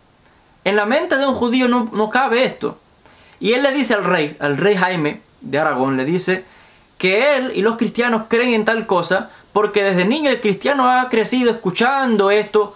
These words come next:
una y otra y otra vez y muchas veces repetidas y han llegado a creer tal cosa.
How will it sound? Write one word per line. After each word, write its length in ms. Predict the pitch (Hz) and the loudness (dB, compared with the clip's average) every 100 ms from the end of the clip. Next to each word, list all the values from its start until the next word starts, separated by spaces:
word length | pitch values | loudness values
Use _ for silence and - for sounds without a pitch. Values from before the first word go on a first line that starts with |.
| - | -4
una 500 | 202 226 226 214 214 | 2 4 4 4 2
y 120 | 190 | 2
otra 420 | 196 214 214 214 185 | 2 2 2 2 2
y 80 | |
otra 240 | 190 196 196 | 2 2 2
vez 320 | 196 208 202 | 2 2 0
y 120 | 185 | -2
muchas 340 | 180 220 226 202 | 0 2 2 2
veces 260 | 208 208 | 2 2
repetidas 760 | 202 214 185 156 135 135 185 - - - - | 2 0 0 0 2 0 -2 -10 -20 -20 -8
y 160 | 381 285 | -2 0
han 160 | 269 285 | 2 0
llegado 300 | 233 202 226 | 0 0 0
a 100 | 226 | 0
creer 240 | 208 208 | -2 0
tal 160 | 220 220 | -2 0
cosa. 380 | 190 180 135 | 0 0 -6